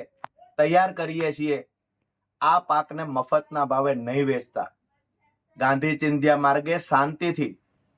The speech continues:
રજૂઆતો કરજો, શાંતિથી સવાલ ઉઠાવજો અને જ્યાં જરૂર પડે ત્યાં ખિસ્સામાંથી મોબાઈલ કાઢી અને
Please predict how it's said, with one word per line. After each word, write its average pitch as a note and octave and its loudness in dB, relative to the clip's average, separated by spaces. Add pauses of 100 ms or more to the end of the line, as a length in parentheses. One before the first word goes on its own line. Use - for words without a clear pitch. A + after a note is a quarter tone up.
(260)
રજૂઆતો E3 2
કરજો, C#3 -4 (540)
શાંતિથી D3+ -4
સવાલ C#3+ 2
ઉઠાવજો B2+ -4 (540)
અને C#3+ -2
જ્યાં D#3 2
જરૂર F3 -4
પડે C#3+ -2 (580)
ત્યાં C3+ -6
ખિસ્સામાંથી C#3+ -2
મોબાઈલ C#3 2
કાઢી C#3 -2 (440)
અને C#3+ -2